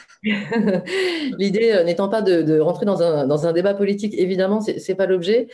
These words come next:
En fait, ma question, c'est plutôt, euh, justement le projet politique. Euh, tu, tu m'expliquais qu'il n'y avait pas de projet politique sans projet culturel.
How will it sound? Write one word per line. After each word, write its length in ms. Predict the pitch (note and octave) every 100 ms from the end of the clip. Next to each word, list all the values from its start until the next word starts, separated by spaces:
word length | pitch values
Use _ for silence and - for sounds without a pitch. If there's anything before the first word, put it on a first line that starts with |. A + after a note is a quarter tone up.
| - - -
En 120 | F3
fait, 180 | A#3 A3+
ma 120 | G#3
question, 260 | G#3+ G#3+ C4+
c'est 140 | A#3+
plutôt, 420 | A3 G#3 B3+ C4
euh, 300 | - F#3 E3+
justement 320 | E3+ F3+ A3+ A3+
le 80 |
projet 380 | - - A#3 A#3
politique. 500 | A#3 G#3+ G#3 G3+ -
Euh, 300 | D3+ F#2 F#2
tu, 240 | - - C3
tu 160 | E3+
m'expliquais 500 | F3+ F#3 G3+ G3+ A3+
qu'il 160 | A3+ F#3
n'y 80 | F3+
avait 160 | F3+
pas 120 | F#3+
de 60 | G#3+
projet 380 | - A3+ G#3 A3
politique 440 | G#3+ G3 G3 B3
sans 140 | - F#3
projet 300 | G3+ G3 G3+
culturel. 640 | G3+ G3+ F3 G3+ A#3